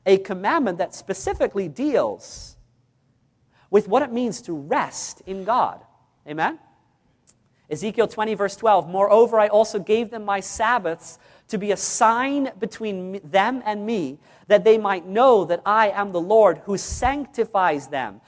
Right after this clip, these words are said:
So God says, "You know what the sign is that I, that you are mine and I am yours and that we have a covenant together? The sign of that is the Sabbath." Now, it's of course all of the commandments, all ten of them,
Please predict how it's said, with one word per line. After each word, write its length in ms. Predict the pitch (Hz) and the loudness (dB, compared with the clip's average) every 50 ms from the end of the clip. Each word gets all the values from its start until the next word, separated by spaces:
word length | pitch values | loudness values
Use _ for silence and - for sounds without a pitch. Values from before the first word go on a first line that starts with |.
| _ _ _ | _ _ _
So 120 | _ - 226 | _ -2 0
God 240 | 208 240 247 262 247 | 4 4 4 4 4
says, 180 | 247 214 185 | 2 -2 -2
"You 60 | 220 | -2
know 120 | 226 269 349 | 0 2 2
what 120 | 330 247 | 2 0
the 80 | 233 202 | -2 -4
sign 500 | - - - - 220 214 240 262 277 277 | -4 -4 -2 -2 -2 -2 0 -2 -2 -2
is 180 | 302 320 311 302 | -2 -4 -4 -2
that 160 | 220 190 - | -4 -4 -2
I, 340 | - 190 196 208 226 233 214 - - _ _ | 0 2 2 2 2 0 -2 -6 -12 _ _
that 140 | - 185 160 | -4 -4 -4
you 500 | 170 156 165 214 233 254 294 311 320 302 - _ - | -4 -2 -2 0 0 2 0 0 -2 -4 -10 _ -2
are 100 | 175 180 | -2 -2
mine 540 | 180 180 190 190 202 214 220 247 294 311 269 | 0 2 2 4 4 4 4 2 0 -2 -4
and 160 | 214 190 190 - - | -4 -6 -8 0 4
I 380 | 185 185 196 202 220 247 240 - | 4 6 6 6 4 4 2 0
am 160 | 185 175 170 | -2 -4 0
yours 440 | 165 180 185 202 233 285 330 294 - | 2 4 6 6 6 4 4 2 -2
and 160 | - 185 185 | -4 -2 -2
that 120 | 190 185 | -2 0
we 120 | 190 240 247 | 0 -2 0
have 140 | - 202 165 | 0 0 -2
a 60 | 151 | -2
covenant 500 | - - - 196 214 254 254 262 254 247 | -6 4 4 4 4 4 0 -4 -4 -6
together? 460 | - 254 254 262 285 294 330 359 392 - - - - - | -6 -2 0 0 2 2 0 -2 -2 -6 -12 -20 -14 -4
The 120 | 165 190 | -4 -2
sign 680 | - - - - - 277 311 339 330 277 214 175 170 170 | -2 -2 -4 0 2 4 4 4 4 2 2 0 -2 -2
of 160 | 170 156 - | -4 -2 2
that 280 | 165 156 156 165 - - - - _ - | 2 4 4 4 2 -4 -12 -18 _ 6
is 340 | 220 233 240 220 180 - - - - | 8 8 8 6 2 -2 -8 -14 -2
the 120 | 156 208 180 | 0 2 2
Sabbath." 720 | - - - - - 240 247 226 175 139 107 - - _ _ | 2 2 2 4 4 4 4 4 2 0 -6 -10 -14 _ _
Now, 200 | 185 196 175 170 | -2 0 0 2
it's 180 | - 196 - - | 0 0 -4 -4
of 100 | 185 - | -4 2
course 200 | - 196 175 - | 2 2 2 4
all 260 | - 196 254 294 254 | 6 8 8 8 6
of 80 | 175 151 | 4 0
the 80 | 160 | -2
commandments, 480 | 151 - 165 156 135 127 131 156 156 - | -6 -6 -10 -8 -6 -6 -6 -8 -6 2
all 180 | - 208 214 | 4 4 4
ten 240 | 214 214 233 226 254 | 4 2 0 -2 -2
of 140 | 208 151 139 | -2 -4 -6
them, 160 | 147 139 147 | -8 -10 -10